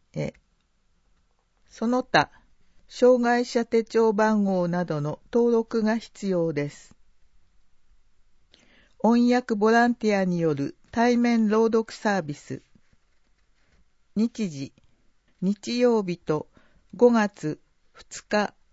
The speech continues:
四日、五日、六日、九日を除く毎日、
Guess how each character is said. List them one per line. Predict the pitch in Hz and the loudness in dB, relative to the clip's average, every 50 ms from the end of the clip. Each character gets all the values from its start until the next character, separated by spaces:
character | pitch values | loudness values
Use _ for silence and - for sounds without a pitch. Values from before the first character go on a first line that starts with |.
| - | -10
四 | 190 180 196 202 - _ _ _ | -4 -4 -4 -4 -6 _ _ _
日、 | - 196 208 190 - _ _ _ _ _ - | -2 -2 -2 -2 -4 _ _ _ _ _ -10
五 | 185 - - - - _ - | -10 -10 -12 -20 -18 _ -4
日、 | 190 196 196 - _ - _ _ _ _ _ - | -2 -2 -2 -4 _ -20 _ _ _ _ _ -4
六 | 196 214 208 202 202 _ - | -2 -2 -2 -2 -4 _ -4
日、 | - 190 185 - _ - - - _ _ _ _ | -2 -2 -2 -4 _ -18 -20 -20 _ _ _ _
九 | - - - - 233 240 233 240 233 | -20 -14 -6 -2 0 2 2 0 0
日 | - 233 226 226 | 0 0 2 2
を | 220 202 | 2 2
除 | 196 196 196 180 190 190 | 0 0 0 -2 -2 -4
く | 190 - - 165 - _ _ - | -4 -6 -8 -8 -8 _ _ 0
毎 | 196 226 233 233 202 | 2 2 4 4 2
日、 | 175 156 151 - - - 127 - | 0 -2 -4 -8 -12 -16 -16 -16